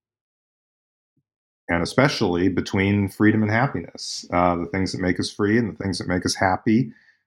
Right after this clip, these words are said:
aren't the same. There's a, there's a trade-off, and, uh, we have to be very careful about how we choose.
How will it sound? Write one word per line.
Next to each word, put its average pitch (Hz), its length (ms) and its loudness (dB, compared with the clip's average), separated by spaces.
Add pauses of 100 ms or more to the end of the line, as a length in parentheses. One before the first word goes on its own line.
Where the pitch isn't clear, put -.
(140)
aren't 98 180 2
the 104 60 -4
same. 131 380 0 (440)
There's 85 240 -2
a, 85 300 2 (100)
there's 85 220 0
a - 20 -14
trade-off, 90 640 0 (440)
and, 90 680 0 (220)
uh, 85 380 2
we 90 80 2
have 85 140 0
to 92 60 -2
be 92 80 2
very 95 220 0
careful 98 540 0
about 82 420 -2
how 87 140 2
we 90 120 2
choose. - 560 -4